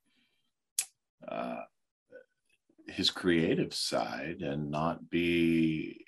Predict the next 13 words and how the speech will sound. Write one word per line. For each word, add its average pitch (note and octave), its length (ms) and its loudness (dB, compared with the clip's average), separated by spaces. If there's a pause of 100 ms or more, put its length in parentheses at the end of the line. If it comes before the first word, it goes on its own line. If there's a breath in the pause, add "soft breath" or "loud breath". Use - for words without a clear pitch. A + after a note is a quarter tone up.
not F2 260 0
allow E2+ 720 2
his, D#2 880 -2
his D#2+ 200 -6
background E2+ 920 2
and D#2 160 -8
his D#2+ 200 -4
upbringing E2 580 -4
to E2 80 -6
bring F2+ 200 -6
him F#2 120 -4
down. D2+ 400 -4
So - 360 -10